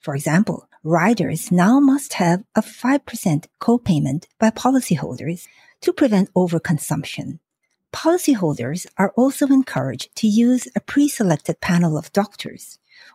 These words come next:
or get pre-approval for treatments. The health ministry has also stepped up to dampen the escalating costs of cancer treatments. Cancer therapies can cost several hundred dollars a month.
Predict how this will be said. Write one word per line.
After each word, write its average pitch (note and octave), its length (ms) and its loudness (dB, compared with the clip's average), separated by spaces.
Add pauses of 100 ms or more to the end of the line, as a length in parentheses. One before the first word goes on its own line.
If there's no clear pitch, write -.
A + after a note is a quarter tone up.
(120)
or E3+ 380 2 (240)
get - 180 -2
pre-approval G3 720 0
for - 140 -6
treatments. - 680 -2 (880)
The E3 60 -4
health B3 340 -2
ministry D#3+ 640 0 (260)
has A#3 200 -2
also C4+ 440 0
stepped - 420 -4
up - 200 0 (180)
to F3 140 0
dampen B3 600 2
the - 160 -8
escalating G#3+ 680 0
costs - 540 -10 (120)
of - 220 -4
cancer A#3 500 -2
treatments. - 720 -8 (960)
Cancer F4 360 -2
therapies G3+ 580 0
can A3+ 160 2
cost - 280 -4
several D4 340 0
hundred G#3 400 0
dollars C3+ 400 -6
a C3+ 80 -2
month. - 440 -2